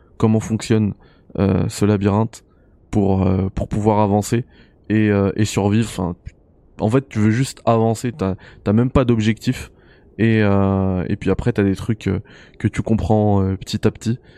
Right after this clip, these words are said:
Et, euh, et moi, vraiment, c'est, euh, je trouve que c'est, c'est la pépite de, de fin d'année, euh, Scorn. C'est un huit et franchement, ça aurait pu être plus. Par contre, les combats, voilà, c'est, euh, manqué,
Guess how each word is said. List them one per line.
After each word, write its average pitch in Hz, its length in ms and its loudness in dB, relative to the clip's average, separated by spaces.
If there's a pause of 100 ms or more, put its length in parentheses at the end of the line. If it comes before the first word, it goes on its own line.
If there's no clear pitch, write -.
(300)
Et, 101 240 2
euh, 95 400 -2 (540)
et - 140 -4
moi, 110 220 2
vraiment, 107 300 0
c'est, 104 240 -2
euh, 95 360 0
je - 80 -10
trouve - 180 -14
que 107 100 -4
c'est, 98 320 -4 (240)
c'est - 160 -2
la 123 140 4
pépite 113 380 0
de, 98 300 2
de 95 140 -2
fin 107 200 0
d'année, 98 340 2
euh, 90 140 -4 (520)
Scorn. 113 460 0 (380)
C'est - 180 0
un 107 100 4
huit 113 380 0
et 107 80 2
franchement, 110 340 -2
ça 104 140 -2
aurait 92 120 2
pu - 140 -2
être 98 120 -2
plus. - 380 -4 (400)
Par - 180 -2
contre, - 400 -2 (140)
les 104 140 2
combats, 107 420 0 (100)
voilà, 92 220 0 (100)
c'est, - 360 -4
euh, 87 320 -2 (1400)
manqué, 113 400 0